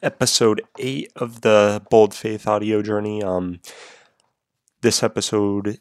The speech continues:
is gonna be about something I've touched on in many of my recent posts, and it's about you can't serve two masters.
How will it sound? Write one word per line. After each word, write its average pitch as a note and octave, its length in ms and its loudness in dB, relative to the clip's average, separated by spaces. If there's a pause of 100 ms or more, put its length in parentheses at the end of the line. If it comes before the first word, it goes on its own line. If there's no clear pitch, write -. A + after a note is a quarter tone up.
is F#2 340 -4
gonna F#2 220 -2
be F2+ 420 -8 (140)
about F2 400 -6
something F2 400 -6
I've E2 160 -10
touched - 420 -8
on F2 600 -6 (240)
in F2 360 -6
many F2+ 300 -4
of F2+ 160 -8
my F2 120 -4
recent F2+ 580 -6
posts, F#2 440 -4
and F2+ 120 -8
it's F2+ 180 -10
about F2 560 -4 (180)
you G2+ 140 -10
can't F#2 480 -8 (140)
serve F2+ 600 -4
two - 240 -8
masters. E2+ 1040 -10